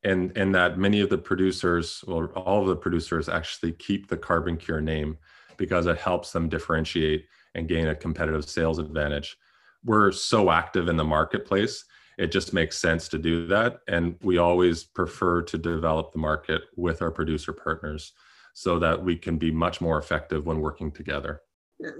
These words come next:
Speaker 2: coming back to the scaling, um, uh, you, you mentioned to me on a, on a call we had, uh, a while ago that,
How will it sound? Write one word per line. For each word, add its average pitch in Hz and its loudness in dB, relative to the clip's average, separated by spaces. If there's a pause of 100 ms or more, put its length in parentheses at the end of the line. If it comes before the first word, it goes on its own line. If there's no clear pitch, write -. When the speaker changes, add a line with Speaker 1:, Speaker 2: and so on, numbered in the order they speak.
(200)
Speaker 2:
coming 208 4
back 160 4
to 143 0
the 123 4
scaling, 107 0
um, 107 0
uh, 110 -2
you, 139 4
you 127 4
mentioned 135 8
to 131 8
me 110 10
on 98 6
a, 95 2
on 92 0
a 90 -2
call 127 2
we 104 2
had, 95 -6
uh, 90 -2
a 92 -2
while 117 4
ago 80 2
that, 87 2